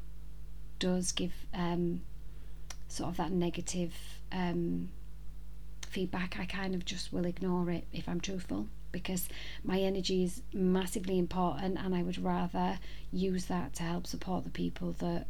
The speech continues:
um, do want me to do that and, and do need that help.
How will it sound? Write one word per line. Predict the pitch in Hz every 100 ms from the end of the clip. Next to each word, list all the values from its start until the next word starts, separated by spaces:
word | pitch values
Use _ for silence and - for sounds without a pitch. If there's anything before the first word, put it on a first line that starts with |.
| -
um, | 180 165 165 175 - - - - - - - - -
do | 185 185 185 - 185
want | 185 196 -
me | 202 185
to | 208
do | 220 214
that | 214 220 180
and, | 175 175 -
and | 180 165
do | 170
need | 170 170 170
that | 165
help. | 147 175 185